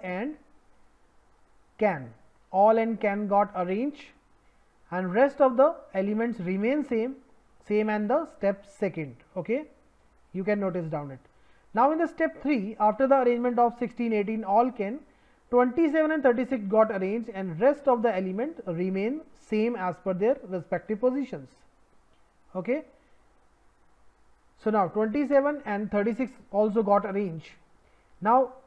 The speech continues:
as I said, the rest of the re-, values or the elements remain same. Now we need to follow the step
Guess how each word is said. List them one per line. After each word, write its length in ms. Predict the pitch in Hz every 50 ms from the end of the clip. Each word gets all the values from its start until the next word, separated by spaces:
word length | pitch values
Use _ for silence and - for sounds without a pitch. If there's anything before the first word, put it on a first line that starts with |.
| _ _ _ _ _ _ _ _ _ _ _ - -
as 180 | 220 262 285
I 100 | 330 339 294
said, 200 | - 311 294 277
the 100 | 294 247
rest 240 | 233 254 254 254
of 120 | 294 262 247
the 100 | 269 247
re-, 140 | 240 233 214
values 540 | 190 180 185 185 202 202 214 226 240 226 208 - -
or 200 | - 196 214 208
the 120 | 202 214
elements 400 | 190 202 208 233 240 247 233 -
remain 300 | 202 202 202 226 240 233
same. 380 | 233 - 240 196 175 190 262 - - _ _ _ _ _ _ _ _ _ _ _ _ -
Now 180 | 180 208 226 254
we 120 | 269 311
need 200 | 302 311 311 285
to 120 | 330 311 -
follow 300 | - 240 220 233 247 254
the 140 | 240 247
step 440 | 247 - - - 233 247 240 - -